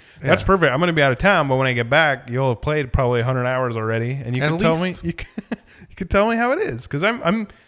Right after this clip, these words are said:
Speaker 1: I loved what I played. I'm really enjoying World War Two, so if it, you know, if it feels like that, I'm, I'm pretty excited about it, and I'm hoping the single player is good.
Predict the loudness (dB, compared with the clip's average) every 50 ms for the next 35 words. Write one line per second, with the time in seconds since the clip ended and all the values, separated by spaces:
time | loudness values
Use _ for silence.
0 | _ _ _ _ -10 -4 -4 0 0 0 0 0 0 0 0 0 0 -2 -2 0
1 | 0 0 -2 -2 -2 -2 -2 0 0 0 0 0 0 0 0 0 0 0 0 0
2 | 0 -2 -2 -2 -4 -4 -4 -4 -4 -2 -2 0 -2 -2 -4 -6 -8 -8 -8 -10
3 | -12 -12 -10 -8 -10 -10 -10 -12 -14 -12 -8 -8 -8 -6 -6 -6 -8 -6 -4 -4
4 | -4 -4 -4 -6 -8 -10 -10 -8 -10 -10 -8 -8 -8 -8 -10 _ _ _ _ -8
5 | -8 -6 -8 -10 -12 -10 -10 -12 -12 -14 -16 -16 -14 -14 -12 -12 -12 -10 -8 -8
6 | -8 -8 -8 -8 -8 -8 -6 -6 -4 -6 -6 -6 -8 -8 -8 -8 -8 -6 -6 -6
7 | -6 -6 -6 -6 -6 -8 -8 -10 -12 -12 -14